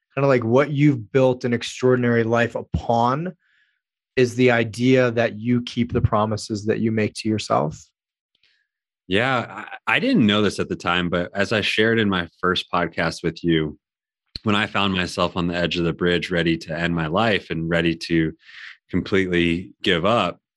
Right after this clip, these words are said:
Speaker 2: I used to describe it as, like, there was this person that I wanted to be, and then there was this person that I was that showed it up on a day-to-day basis. And, like,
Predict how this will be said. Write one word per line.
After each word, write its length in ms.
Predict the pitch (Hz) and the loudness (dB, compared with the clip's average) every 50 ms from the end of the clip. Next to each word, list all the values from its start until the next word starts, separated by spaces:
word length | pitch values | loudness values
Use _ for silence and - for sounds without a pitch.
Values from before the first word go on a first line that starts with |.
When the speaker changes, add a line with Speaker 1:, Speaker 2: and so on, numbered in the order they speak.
| _ _ _ _ _ _ _ _ _ _ _ _ _ - | _ _ _ _ _ _ _ _ _ _ _ _ _ -4
Speaker 2:
I 460 | 104 104 104 104 104 101 101 101 101 98 | -2 0 0 2 2 2 0 0 -2 -2
used 300 | 104 110 127 135 131 - - | -2 0 0 0 0 0 -4
to 80 | 113 | -4
describe 600 | 95 95 101 - - - - 101 98 101 101 92 | -2 -2 -4 -4 -4 -6 -4 -2 0 0 0 0
it 100 | 92 87 | 0 -2
as, 180 | 82 87 85 85 | -2 -4 -4 -2
like, 200 | 87 85 82 - _ _ _ _ _ _ _ - | -2 -4 -4 -6 _ _ _ _ _ _ _ -4
there 120 | 110 104 | -2 -2
was 100 | 98 90 | -2 -2
this 80 | 101 95 | -6 -8
person 380 | - - 127 123 120 123 120 | -4 -2 -2 -2 0 0 -2
that 80 | 113 110 | 0 0
I 100 | 107 104 | 0 0
wanted 320 | 98 98 98 98 98 95 85 | 0 0 0 0 0 -2 -4
to 80 | 101 | -8
be, 280 | 87 87 95 92 92 92 | -4 -2 0 2 2 0
and 100 | 87 90 | 0 0
then 140 | 87 87 85 | -2 -2 0
there 120 | 87 85 | 0 -2
was 120 | 82 78 82 | -2 -2 -4
this 100 | 82 - | -6 -8
person 360 | - - 87 80 - - 85 | -4 -4 -4 -4 -2 -4 -4
that 100 | 82 82 | -2 -2
I 80 | 82 | -2
was 260 | 80 82 82 82 80 - | -2 0 -2 -2 -2 -4
that 160 | 80 - - | -10 -6 -6
showed 220 | - - 85 80 | -4 -4 -2 -4
it 80 | 80 82 | -2 -2
up 180 | 80 78 - | -4 -4 -2
on 180 | 82 80 80 80 | -4 -4 -4 -4
a 100 | 82 78 | -6 -8
day-to-day 420 | - - 80 80 78 78 73 80 76 | -6 -4 -4 -4 -4 -4 -6 -6 -8
basis. 440 | 73 - 76 73 - - 85 - - - | -6 -6 -8 -8 -8 -10 -14 -16 -10 -8
And, 120 | 87 85 | -6 -4
like, 220 | 85 78 76 73 | -2 -4 -4 -6